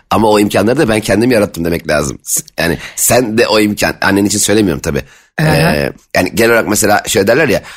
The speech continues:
Speaker 1: "Oğlum, ah ne güzel ya, ulan senin yaşında ben bunları yapsaydım."
Speaker 2: Ha.
Speaker 1: Mesela, e, benim dayım hep şey derdi.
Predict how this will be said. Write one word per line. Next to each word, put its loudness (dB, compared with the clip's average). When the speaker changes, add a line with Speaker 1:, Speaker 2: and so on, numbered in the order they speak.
Speaker 1:
"Oğlum, 2
ah 0
ne 0
güzel 2
ya, 2
ulan 0
senin 0
yaşında 0
ben 0
bunları 0
yapsaydım." 0
Speaker 2:
Ha. 0
Speaker 1:
Mesela, 0
e, 0
benim 2
dayım 2
hep 0
şey 2
derdi. 0